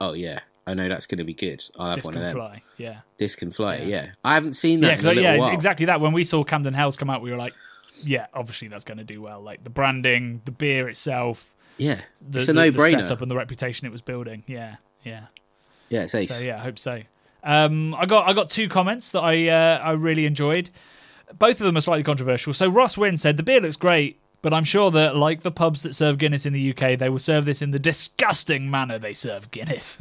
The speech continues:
Speaker 2: <laughs>
Speaker 1: Oh dear.
Speaker 2: So that's, that's Ross Wynn dismissing all pubs that serve Guinness in the U K. I think,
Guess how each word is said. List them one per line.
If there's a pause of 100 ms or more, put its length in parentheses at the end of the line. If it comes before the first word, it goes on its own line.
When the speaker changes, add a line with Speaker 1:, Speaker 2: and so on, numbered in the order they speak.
Speaker 2:
<laughs> (800)
Speaker 1:
Oh
dear.
Speaker 2:
So
that's,
that's
Ross
Wynn
dismissing
all
pubs (160)
that
serve
Guinness
in
the
U
K. (640)
I
think,